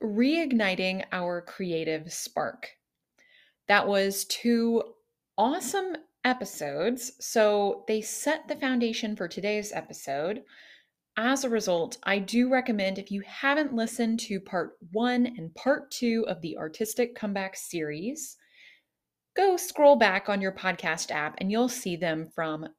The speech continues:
the last two weeks. Today's episode will build on top of that. Today, we are diving into a important aspect of returning to art after a long break,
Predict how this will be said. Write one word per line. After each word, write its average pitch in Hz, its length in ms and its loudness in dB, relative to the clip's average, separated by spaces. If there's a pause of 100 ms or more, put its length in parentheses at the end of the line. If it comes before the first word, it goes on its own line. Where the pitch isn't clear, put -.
(220)
the 170 100 -4
last 156 520 -6
two 156 340 -8
weeks. - 600 -2 (1080)
Today's 233 500 2
episode 196 500 2
will 156 280 -2
build 214 420 2
on 165 160 -6
top 175 400 -8
of 165 160 -10
that. - 400 -8 (1120)
Today, 226 760 4
we 226 200 0
are 220 140 2
diving 180 440 0
into 175 480 -6
a 170 300 -4 (560)
important 330 800 0
aspect 208 600 0
of 180 160 -6
returning 240 560 2
to 294 200 -8
art 170 360 -2
after - 360 -4
a 175 80 -8
long 180 440 0
break, 160 520 0